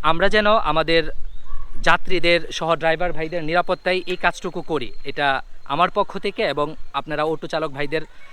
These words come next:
আহ, পক্ষ থেকেও এই আবদারটা শুনলেন। আমি আশা করি কর্তৃপক্ষ এই ব্যাপারে দৃষ্টি দিবেন। এই রাস্তা না, শুধু সব রাস্তায় স্পিড ব্রেকার যখন থাকে, তার আগে পিছে সাদা দাগ দিয়ে অথবা এমন কোনো চিহ্ন দেয়া, যাতে মানুষ বুঝতে পারে যে সামনে একটা স্পিড ব্রেকার আছে, আমার গতি নিয়ন্ত্রণ করা প্রয়োজন।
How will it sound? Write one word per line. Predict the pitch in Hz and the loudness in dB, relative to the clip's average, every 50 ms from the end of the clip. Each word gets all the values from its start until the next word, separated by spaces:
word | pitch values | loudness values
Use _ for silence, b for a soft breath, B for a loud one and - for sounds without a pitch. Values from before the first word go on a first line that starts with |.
| B B | B B
আহ, | - 131 | -4 -2
পক্ষ | 131 - 160 - - 190 | 0 0 -2 0 -2 -2
থেকেও | 175 - 165 - - 185 | -2 -2 -2 -2 -2 -2
এই | 165 160 | 0 0
আবদারটা | 151 151 139 143 147 - 175 | 0 0 0 -4 -4 -4 -4
শুনলেন। | 165 - 165 156 170 214 226 - | -6 -6 -4 -4 -4 -4 -4 -6
আমি | 147 139 143 | -6 -4 -4
আশা | 143 143 - 156 | -4 -4 -4 -6
করি | - 160 151 | -8 -8 -8
কর্তৃপক্ষ | - 170 147 - 160 - 165 - 175 | -8 -10 -10 -10 -10 -12 -8 -6 -6
এই | 165 147 | -6 -6
ব্যাপারে | 156 143 156 151 | -6 -6 -6 -6
দৃষ্টি | 139 151 160 - - 185 | -6 -8 -10 -12 -12 -10
দিবেন। | 160 160 151 190 226 247 B B B B B - | -8 -4 -2 -2 -2 -2 B B B B B -6
এই | 160 170 | -2 0
রাস্তা | 185 190 - - 196 | 0 0 0 -2 -2
না, | 185 190 | -4 -2
শুধু | 226 214 226 | -4 -6 -8
সব | - - 190 196 180 | -4 -2 -2 -2 0
রাস্তায় | 202 190 180 - 214 214 | -2 -4 -4 -4 -6 -8
স্পিড | - - - 196 180 | -8 -8 -10 -12 -10
ব্রেকার | 160 196 190 214 202 | -10 -8 -8 -6 -8
যখন | 180 185 180 196 190 | -8 -8 -10 -10 -10
থাকে, | - - 175 202 | -12 -10 -10 -6
তার | 202 - 165 160 156 | -4 -4 -4 -2 0
আগে | - 151 156 156 170 | 0 -2 -2 -2 -6
পিছে | 170 - 165 156 - 190 | -8 -10 -10 -10 -10 -10
সাদা | - - 165 165 165 170 | -6 -4 -4 -4 -2 -2
দাগ | 160 165 165 | -2 -4 -4
দিয়ে | 156 151 170 190 233 B B B B B - | -4 -6 -8 -8 -8 B B B B B -2
অথবা | 214 208 208 185 | 0 2 2 2
এমন | 190 214 240 262 262 | 2 2 2 0 0
কোনো | - 240 226 226 | 0 -2 -2 -2
চিহ্ন | - 220 214 196 208 220 | -2 -2 -2 0 0 2
দেয়া, | 208 - - 254 | 2 2 2 2
যাতে | 156 151 151 151 - 190 | 0 0 0 0 -2 -4
মানুষ | 185 156 151 165 156 - - | -4 -4 -6 -8 -10 -12 -14
বুঝতে | 143 135 156 147 - 240 240 | -12 -12 -12 -6 -4 -2 -2
পারে | 214 208 180 | 0 -2 -2
যে | 151 165 | -4 -6
সামনে | - - 156 156 165 | -6 -6 -6 -6 -6
একটা | 170 - 180 | -8 -8 -12
স্পিড | - - 180 156 | -12 -12 -12 -12
ব্রেকার | 151 185 202 202 | -10 -10 -8 -8
আছে, | 196 196 - 202 | -6 -6 -6 -8
আমার | 180 170 143 | -8 -8 -8
গতি | 143 180 - 175 | -8 -6 -6 -6
নিয়ন্ত্রণ | 190 196 196 190 185 180 | -4 -4 -4 -4 -6 -6
করা | - - 151 143 | -4 -4 -4 -4
প্রয়োজন। | 139 - 156 151 120 143 120 | -4 -6 -6 -8 -8 -8 -10